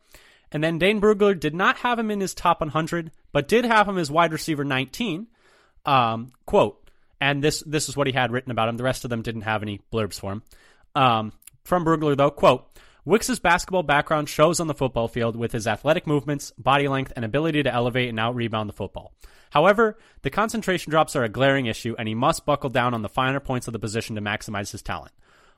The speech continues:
Overall, Wicks's evaluation is complicated because of the night and day difference between his twenty twenty-one and twenty twenty-two performances, but the raw talent is there for him to continue ascending as he polishes his game. His development potential will understandably capture the interest from N F L teams in the top four rounds."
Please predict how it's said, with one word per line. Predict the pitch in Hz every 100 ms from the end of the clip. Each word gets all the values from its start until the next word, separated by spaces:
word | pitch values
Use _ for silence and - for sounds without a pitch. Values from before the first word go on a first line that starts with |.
| -
Overall, | 220 233 190 175
Wicks's | 156 196 233
evaluation | 196 175 160 147 143 139
is | -
complicated | 220 247 - 110 110
because | 117 127
of | 113
the | 110
night | 104 127 170
and | 165
day | 135 127
difference | 127 - 104
between | - - 117
his | 101
twenty | - 135 139
twenty-one | 143 131 113 117
and |
twenty | 101 127 120
twenty-two | 117 110 -
performances, | 107 101 110 95 - 90 - _ - -
but | - 135
the | 123
raw | 156 220
talent | - 151 147
is | 120
there | 120 131
for | 139
him | 127
to | 113
continue | 110 - 143
ascending | 135 - 117 113
as | 104
he | 101
polishes | 104 101 - 101
his | 95
game. | - 80 - _ _ _
His | - 120
development | 127 139 202 202
potential | 175 160 151 151
will | 117 139
understandably | 160 156 151 131 113
capture | 101 120 -
the | 127 123
interest | 110 -
from | - 104
N | 123
F | 120
L | 127
teams | 120 113 110
in | 107
the |
top | 98 113 -
four | 120 110
rounds." | 104 87 -